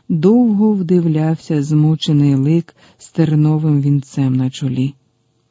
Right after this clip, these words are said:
А далі на розіп'ятого, окривавленого Спасителя. Із зап'ясть, прибитих до Христа ніг, збігала кров,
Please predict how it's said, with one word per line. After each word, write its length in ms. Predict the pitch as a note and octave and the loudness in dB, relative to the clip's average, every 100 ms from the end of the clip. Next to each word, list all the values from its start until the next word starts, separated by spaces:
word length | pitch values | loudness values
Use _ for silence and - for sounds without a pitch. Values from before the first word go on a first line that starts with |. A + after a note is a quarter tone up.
| _ _ _ _ _ _ _ _ - | _ _ _ _ _ _ _ _ -2
А 100 | F3 | 0
далі 460 | D3+ F3 F3 F3 E3+ _ _ | 2 2 2 0 -4 _ _
на 120 | E3+ | -2
розіп'ятого, 960 | D#3+ D3 D#3 D#3+ D#3+ F3 F3 D#3 D#3 D3 | 0 0 -2 -2 -2 -2 -2 -4 -2 -4
окривавленого 840 | - - D#3 D3 E3 F#3 F#3 F3 F3 | -6 -6 -4 -2 -2 0 0 2 0
Спасителя. 720 | - F#3 F3 C#3 C3 - - - _ _ _ _ _ _ _ _ _ _ _ _ _ _ _ | -2 -8 -6 -6 -6 -8 -12 -16 _ _ _ _ _ _ _ _ _ _ _ _ _ _ _
Із 180 | F3+ D#3+ | 0 2
зап'ясть, 720 | D#3 C#3 D#3 E3+ F3 - _ - _ | 0 -2 0 0 0 -4 _ -20 _
прибитих 580 | - D#3+ D3+ E3 E3 D#3+ | -6 -4 0 0 0 -2
до 100 | D3 | -2
Христа 580 | C#3 C#3 C3+ - D#3 C3 | -4 -6 -8 -8 -2 0
ніг, 400 | C3+ E3+ G#3+ - _ _ - | 2 2 0 -4 _ _ -18
збігала 540 | F3+ D#3+ D#3 F3+ F#3 | -6 -2 0 0 -2
кров, 500 | F#3 - C#3 C3 C3 | -4 -4 -4 -4 -6